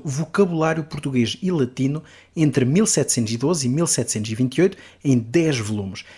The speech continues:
E esta é uma obra de consulta obrigatória para os historiadores, porque permite recuperar muito do vocabulário que, entretanto, se perdeu,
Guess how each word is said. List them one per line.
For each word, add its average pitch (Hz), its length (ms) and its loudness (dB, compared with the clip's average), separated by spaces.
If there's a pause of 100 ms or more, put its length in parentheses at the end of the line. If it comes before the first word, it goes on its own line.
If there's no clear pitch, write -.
(140)
E 196 100 2
esta 247 200 2
é - 20 2
uma 208 140 4
obra 180 260 2
de - 60 -6
consulta 180 580 0
obrigatória 196 800 2
para 123 260 0
os 110 140 0
historiadores, 123 640 2 (320)
porque 165 200 -2
permite 175 360 2
recuperar 143 480 0
muito 170 320 0
do 151 60 2
vocabulário 127 640 2
que, 139 240 0
entretanto, 123 420 0
se - 100 -2
perdeu, 120 380 0